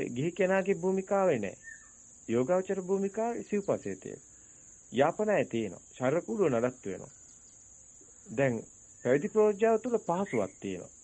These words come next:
සුඛා පටිපදා, කිප්පා විඥා. සුඛා පටි-, පටිපදා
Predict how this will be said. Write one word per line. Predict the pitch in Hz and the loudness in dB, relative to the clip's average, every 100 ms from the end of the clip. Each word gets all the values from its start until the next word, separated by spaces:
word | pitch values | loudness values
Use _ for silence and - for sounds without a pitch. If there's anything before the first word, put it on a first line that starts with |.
| - | -14
සුඛා | - 165 208 175 | -8 0 0 2
පටිපදා, | 123 120 110 95 - - | 0 -2 -2 -2 -4 -6
කිප්පා | - 131 - 110 | -6 -4 0 0
විඥා. | 92 98 - 92 - - - - - - - | 0 -8 -10 -16 -18 -20 -20 -20 -20 -18 -16
සුඛා | - 202 233 160 | -8 -2 2 2
පටි-, | 113 104 - | 0 -4 -4
පටිපදා | 135 165 190 196 214 | -6 0 2 4 4